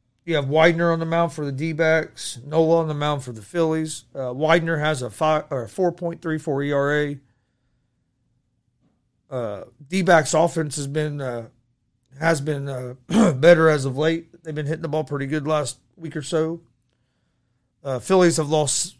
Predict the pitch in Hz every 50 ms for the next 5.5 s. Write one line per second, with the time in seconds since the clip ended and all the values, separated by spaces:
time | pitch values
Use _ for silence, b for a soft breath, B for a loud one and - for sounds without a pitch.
0 | _ _ - - - - 175 170 156 160 165 156 143 147 147 151 151 147 143 135
1 | - 156 147 139 135 135 135 147 156 160 160 160 160 160 151 - - - _ _
2 | _ _ _ _ _ _ _ _ _ _ _ _ _ _ _ _ _ _ _ _
3 | _ _ _ _ _ _ _ _ _ _ _ _ _ _ _ _ _ _ _ _
4 | _ _ _ - 143 143 143 135 156 156 156 - 165 156 143 151 151 151 147 -
5 | - 143 143 147 147 139 131 - - _